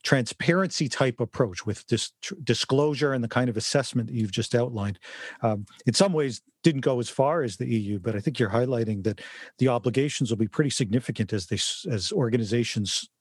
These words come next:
have to really sort through and think through the implications of,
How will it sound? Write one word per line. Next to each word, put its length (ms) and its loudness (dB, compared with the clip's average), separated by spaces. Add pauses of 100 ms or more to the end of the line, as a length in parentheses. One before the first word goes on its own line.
(120)
have 220 0
to 100 0
really 240 0
sort 440 0
through 320 0
and 120 -2
think 300 0
through 320 -2 (460)
the 100 4
implications 720 -2
of, 240 -6